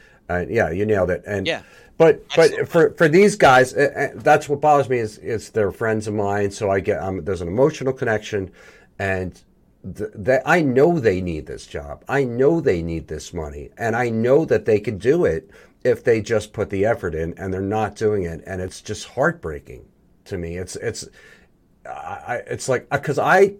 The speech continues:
Speaker 1: I left the other job that I left for for this band, for these people. I did it for them.
Speaker 2: Well, you should
Speaker 1: I didn't
Speaker 2: make
Speaker 1: wanna
Speaker 2: sure
Speaker 1: leave
Speaker 2: they
Speaker 1: that
Speaker 2: understand
Speaker 1: job.
Speaker 2: that, too. And say,
Speaker 1: I,
Speaker 2: "I
Speaker 1: yeah,
Speaker 2: left
Speaker 1: I, I already
Speaker 2: you know,
Speaker 1: said
Speaker 2: I
Speaker 1: it,
Speaker 2: left
Speaker 1: but I'll
Speaker 2: for
Speaker 1: have
Speaker 2: this
Speaker 1: to
Speaker 2: band, and now this is how you're treating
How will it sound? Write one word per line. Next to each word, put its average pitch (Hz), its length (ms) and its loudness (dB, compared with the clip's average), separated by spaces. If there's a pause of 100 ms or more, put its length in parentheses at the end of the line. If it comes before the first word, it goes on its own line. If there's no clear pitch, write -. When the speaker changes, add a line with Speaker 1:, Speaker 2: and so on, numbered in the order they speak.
(140)
Speaker 1:
I 156 180 2
left 135 360 2
the 117 140 -2
other 104 160 2
job 107 340 2
that 92 100 0
I 90 100 0
left 98 360 0 (840)
for 135 560 4 (180)
for 135 300 4
this 98 320 0
band, 127 560 0
for 120 240 2
these 107 220 -6
people. 147 600 -8 (460)
I 110 120 4
did 139 200 -2
it 123 100 -2
for 107 160 -2
them. 120 260 2
Speaker 2:
Well, - 60 -2
you 127 140 -8
should 127 220 -10 (140)
Speaker 1:
I 139 140 6
didn't 185 200 8
Speaker 2:
make 107 80 2
Speaker 1:
wanna 180 260 6
Speaker 2:
sure - 80 2
Speaker 1:
leave 95 100 2
Speaker 2:
they - 40 -2
Speaker 1:
that - 160 -2
Speaker 2:
understand 208 400 -2
Speaker 1:
job. 123 60 -10
Speaker 2:
that, 104 200 -8
too. 226 240 -6 (460)
And 107 100 -14
say, - 300 -16
Speaker 1:
I, 131 40 2
Speaker 2:
"I 139 80 6
Speaker 1:
yeah, 151 140 4
Speaker 2:
left 107 100 0
Speaker 1:
I, 135 60 2 (360)
I 170 60 8
already 175 280 4
Speaker 2:
you 175 60 2
know, - 60 -4
Speaker 1:
said 180 280 6
Speaker 2:
I 135 40 6
Speaker 1:
it, 117 60 4
Speaker 2:
left - 80 -2
Speaker 1:
but 131 120 6
I'll 127 120 6
Speaker 2:
for 117 60 -2
Speaker 1:
have 131 140 4
Speaker 2:
this - 60 -10
Speaker 1:
to 143 60 -2
Speaker 2:
band, 113 320 -6
and 117 200 -12
now 123 180 -8
this 123 140 -16
is 113 80 -20
how 123 100 -14
you're 123 160 -14
treating 123 340 -14